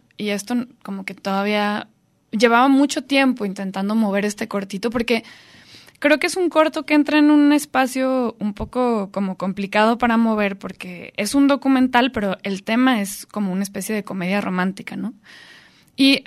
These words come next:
creo que pasa mucho con el documental que se espera que sean un tema político muy, eh, relevante en ese momento, que también es muy importante, son esas, ver esas pelis, ¿no?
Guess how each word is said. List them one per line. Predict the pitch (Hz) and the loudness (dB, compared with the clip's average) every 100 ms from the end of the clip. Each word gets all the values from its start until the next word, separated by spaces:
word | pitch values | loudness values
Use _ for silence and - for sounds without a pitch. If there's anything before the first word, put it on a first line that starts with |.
| - _ | -10 _
creo | 302 302 | 2 2
que | 339 | 2
pasa | - 330 330 | 4 4 4
mucho | 320 311 311 | 2 2 0
con | 302 | 2
el | 285 | 2
documental | 254 254 254 247 254 262 | 0 0 0 2 -2 -2
que | 247 | -4
se | 202 | -4
espera | 190 - 254 247 226 226 | -8 0 2 2 0 -4
que | 202 | -6
sean | 190 202 | -2 2
un | 214 220 | 2 2
tema | 214 208 208 | 2 2 0
político | 190 202 196 196 208 220 214 - _ _ _ | 0 -2 -2 -4 -6 -4 -4 -6 _ _ _
muy, | 208 208 202 208 214 - - _ _ _ | -4 0 0 0 -2 -6 -18 _ _ _
eh, | 214 220 220 | -2 -2 0
relevante | 226 214 208 214 214 226 | 2 4 4 4 2 2
en | 226 | 0
ese | 208 | 0
momento, | 220 208 247 226 190 | 0 2 2 2 -2
que | 196 | -4
también | 196 202 226 | -2 2 2
es | 240 | 4
muy | 226 220 | 2 2
importante, | 208 190 196 196 196 | -2 -6 -6 -6 -6
son | 180 196 | -8 -6
esas, | 185 190 - | -6 -10 -4
ver | 208 196 | 0 0
esas | 190 190 | 0 -6
pelis, | - 190 180 180 | -8 -8 -6 -6
¿no? | 208 | -6